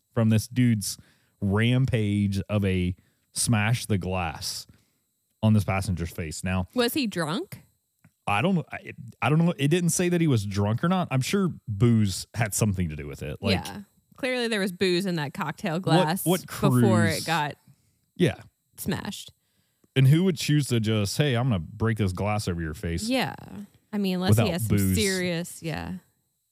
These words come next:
Speaker 2: Wow.
Speaker 1: So the guy pled guilty to assault with a dangerous weapon. What
Speaker 2: A K A
Speaker 1: started out
Speaker 2: a cocktail glass.
Speaker 1: what started out as a fun fam-, family-friendly vacation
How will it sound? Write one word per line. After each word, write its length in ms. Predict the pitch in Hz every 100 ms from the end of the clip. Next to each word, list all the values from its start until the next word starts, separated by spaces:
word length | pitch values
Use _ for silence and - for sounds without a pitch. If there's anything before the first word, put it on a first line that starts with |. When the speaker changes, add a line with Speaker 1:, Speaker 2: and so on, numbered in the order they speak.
| _ -
Speaker 2:
Wow. 280 | 151 147 170 _
Speaker 1:
So 180 | - 143
the 80 | 131
guy 360 | 143 147 139 120 -
pled 280 | 143 160
guilty 420 | 113 127 - 85 85 -
to 120 | 113
assault 420 | 110 - 123 120
with 180 | 101 104
a 40 |
dangerous 520 | 104 117 131 113 120
weapon. 420 | 127 135 101 90 92 - - _ _ _ _ _ _ _ _ _ -
What 180 | 113
Speaker 2:
A 40 | 269
K 60 |
A 20 | -
Speaker 1:
started 320 | - 123 -
out 220 | 113 110
Speaker 2:
a 100 | 254
cocktail 480 | 285 311 330 - 214
glass. 560 | 190 175 95 202 - -
Speaker 1:
what 120 | - -
started 300 | 135 120 117
out 160 | 120
as 120 | 113 107
a 160 | 95 104 _ - _ _ _ _
fun 380 | 139 131 117 117
fam-, 520 | 113 127 120 117 110
family-friendly 760 | 104 131 135 110 - 151 127 101
vacation 680 | 101 95 123 143 87 90